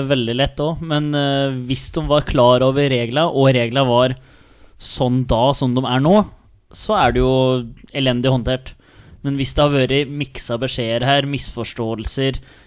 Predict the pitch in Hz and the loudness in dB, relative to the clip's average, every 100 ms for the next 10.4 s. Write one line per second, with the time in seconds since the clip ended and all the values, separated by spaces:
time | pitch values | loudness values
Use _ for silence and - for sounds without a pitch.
0 | - 139 135 143 139 135 127 123 131 120 | -4 2 4 2 0 -2 -4 -2 -2 0
1 | 131 131 127 113 - 135 135 135 147 131 | 0 0 0 -2 -4 -4 -4 -4 -2 -2
2 | 113 117 127 117 151 135 131 131 123 - | -4 -4 -4 -4 -4 -2 0 -2 -4 -4
3 | 120 123 120 123 127 127 123 117 117 123 | -4 -4 -2 -4 -2 -2 -2 -4 -8 -4
4 | 131 113 123 127 131 - - 139 143 139 | -4 -2 -4 -4 -6 -10 -2 0 2 0
5 | 127 156 139 139 127 127 139 131 139 131 | -2 -2 0 0 0 -2 0 0 0 0
6 | - 117 131 131 131 110 120 147 - - | -2 -2 -2 0 0 0 -2 -4 -6 -20
7 | - 131 127 135 131 131 131 139 139 117 | -8 -2 -2 0 -2 0 0 0 -2 -2
8 | 131 131 123 131 123 120 120 135 120 135 | 0 0 -2 -4 -4 -4 -2 0 0 -4
9 | 131 131 131 160 147 - _ _ _ 147 | -6 -4 0 0 -2 -8 _ _ _ -4
10 | 131 131 135 143 | -2 -2 -2 -2